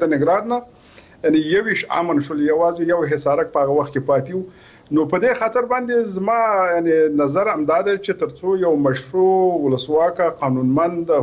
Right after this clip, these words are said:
حکومتونه نه وي، او، اوس فرضاً تاسې وګورئ افغانستان کې وضعیت څه رقم دی. تاسې پاکستان کې وګورئ، پوځ حاکم دی، دا کلونه کلونه کېږي او د، خلکو وینې زبېښي او مختلف رژیمونه راغلل،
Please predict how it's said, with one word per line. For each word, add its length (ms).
حکومتونه 580
نه 140
وي، 240
او، 100
اوس 420
فرضاً 220
تاسې 240
وګورئ 340
افغانستان 400
کې 80
وضعیت 300
څه 140
رقم 300
دی. 120
تاسې 480
پاکستان 400
کې 80
وګورئ، 460
پوځ 220
حاکم 400
دی، 160
دا 60
کلونه 280
کلونه 240
کېږي 400
او 200
د، 300
خلکو 400
وینې 320
زبېښي 480
او 540
مختلف 460
رژیمونه 480
راغلل، 360